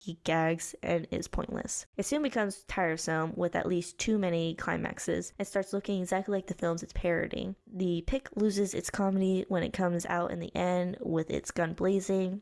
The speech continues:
and it also can't sustain any concern for its cartoonish characters who are as disposable as the film. And they gave this a C plus.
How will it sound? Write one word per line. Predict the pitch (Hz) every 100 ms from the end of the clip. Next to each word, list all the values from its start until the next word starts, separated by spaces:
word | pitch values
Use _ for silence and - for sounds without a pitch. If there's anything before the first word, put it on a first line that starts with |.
| _
and | 170 -
it | -
also | 175 - 170
can't | 170 185 -
sustain | 175 - 170 170
any | - 202
concern | 190 180 - 160 156 156 -
for | 180
its | -
cartoonish | - 147 180 170 -
characters | 165 160 - 156 156 -
who | - 180
are | 156 151 156 - -
as | 156 156
disposable | - 175 - 185 175 160 147 147 -
as | - 135 -
the | -
film. | - - 208 - -
And | 160 160 160
they | 160 160 160 156
gave | 170 170
this | 165
a | 160
C | - -
plus. | - 82 - -